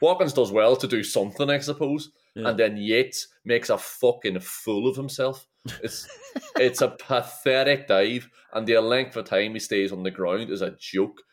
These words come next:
Speaker 1: And I mean a fucking Ed Byrne joke. Not funny. <laughs>
Speaker 2: Well, Y-, Yates was, um,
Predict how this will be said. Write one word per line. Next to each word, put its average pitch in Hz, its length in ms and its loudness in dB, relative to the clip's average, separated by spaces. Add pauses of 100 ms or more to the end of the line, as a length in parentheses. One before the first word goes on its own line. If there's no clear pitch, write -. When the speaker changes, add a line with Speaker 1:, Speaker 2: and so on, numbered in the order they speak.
(180)
Speaker 1:
And 117 100 -2
I 120 100 2
mean 117 160 -4
a 104 40 2
fucking 101 300 -4 (120)
Ed 95 300 4
Byrne 92 300 -4
joke. 107 320 -8 (100)
Not 101 300 -2
funny. 95 360 -8 (240)
<laughs> - 60 -8 (2750)
Speaker 2:
Well, 139 240 4
Y-, 104 260 -2
Yates 160 460 2
was, 127 380 4
um, 117 480 0